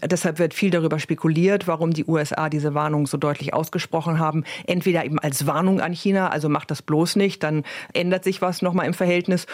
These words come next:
Oder haben sie vielleicht doch Geheimdiensthinweise, das wissen wir nicht so genau. Aber natürlich,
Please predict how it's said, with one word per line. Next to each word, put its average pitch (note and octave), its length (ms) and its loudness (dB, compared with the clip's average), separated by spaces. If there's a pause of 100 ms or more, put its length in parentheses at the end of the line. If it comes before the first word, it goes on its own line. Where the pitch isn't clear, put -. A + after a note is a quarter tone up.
(280)
Oder F#3+ 320 4
haben F3 140 -2
sie E3 80 -2
vielleicht D3+ 320 0
doch E3+ 220 0
Geheimdiensthinweise, F3+ 1040 2
das D#3+ 160 -2
wissen E3 240 2
wir F#3+ 80 4
nicht F#3 240 0
so F#3 100 4
genau. F#3+ 380 2 (480)
Aber G3+ 340 2
natürlich, G3 520 0